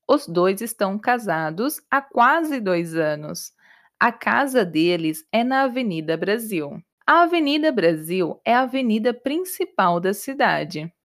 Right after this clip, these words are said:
Os dois estão felizes, mesmo que felicidade seja algo temporário, e por isso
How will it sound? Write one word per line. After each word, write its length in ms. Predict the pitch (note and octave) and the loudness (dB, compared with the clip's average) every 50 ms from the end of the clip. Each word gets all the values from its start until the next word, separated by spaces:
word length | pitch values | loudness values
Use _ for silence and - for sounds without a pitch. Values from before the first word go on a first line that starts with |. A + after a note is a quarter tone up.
| _ | _
Os 220 | _ - F#4 F4+ - | _ 4 4 4 2
dois 560 | F3+ F#3 F#3 G3 G3+ G3+ F#3+ E3 - - _ _ | 2 4 4 6 6 4 2 0 -4 -8 _ _
estão 340 | C#4 C#4 - - - D#4 D#4+ | -6 -6 -2 0 0 0 0
felizes, 1040 | D#4+ - F4+ F4+ F4 C4+ G#3+ G3 G3+ G#3 F#3+ E3+ E3 D3 - - - - - - _ _ _ _ _ _ _ _ _ | 0 -4 -4 -2 -2 -2 -2 0 -2 -2 -4 -4 -8 -10 -10 -10 -12 -14 -16 -18 _ _ _ _ _ _ _ _ _
mesmo 540 | - G3+ G#3+ A#3 C4+ D#4+ F4+ F4 - D#4 D#4+ | 0 2 4 4 4 2 0 0 -2 -6 -4
que 140 | D#4 - D4 | -2 -4 -6
felicidade 1040 | - - D4 C#4+ D4+ D#4+ - - F#4+ D#4+ A3+ F#3 F3 E3+ E3 E3 E3 E3+ G3+ G#3+ - | -4 -4 -4 -2 -2 -4 -2 -2 -2 0 2 2 4 4 2 2 0 -2 -6 -10 -10
seja 560 | - - - - E3+ D#3+ D3+ D3+ E3 D#3 - - - | -12 -12 -4 -2 -2 -2 0 -2 -4 -6 -6 -4 -2
algo 560 | F#3+ F#3+ F#3 G3 G#3 G3+ F#3+ G3 F#3 - _ _ _ | 2 2 4 4 2 0 -2 -6 -8 -8 _ _ _
temporário, 1040 | - B3+ D#4 G4 F#4+ - - D#4 B3+ G#3 E3+ D#3+ E3 E3 D#3+ E3 F3 G#3 B3 - - _ _ _ | -2 -2 -2 -2 -4 0 0 2 2 4 4 2 4 2 2 2 2 0 -2 -4 -8 _ _ _
e 120 | - B3 C#4+ | 2 2 2
por 300 | C#4 - - D4+ C4+ G3 | 2 2 2 2 2 4
isso 500 | E3 D#3 D#3+ - - - - B3 C#4 | 2 0 0 -2 -4 -2 0 0 0